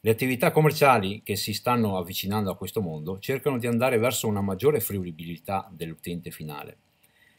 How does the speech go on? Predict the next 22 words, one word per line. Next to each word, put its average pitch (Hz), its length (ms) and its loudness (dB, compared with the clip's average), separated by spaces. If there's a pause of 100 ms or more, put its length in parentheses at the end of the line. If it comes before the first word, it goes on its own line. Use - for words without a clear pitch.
(120)
Le 107 120 6
aziende 135 380 4
possono 117 360 0
accettare 113 520 0
Bitcoin? 135 720 -2 (440)
Sì, - 380 -2 (120)
le 92 100 -8
aziende 113 340 -2
possono 101 300 -4
accettarli, 98 520 -2 (120)
eh, 85 300 -4
in 95 200 -6
corrispettivo 120 600 -4
della 92 320 -2
cessione 98 440 -4
dei 95 140 -4
prestazioni, 87 840 -6 (120)
dei 90 180 -10
beni 85 380 -6
o 90 100 -12
dei 85 80 -10
servizi. - 580 -12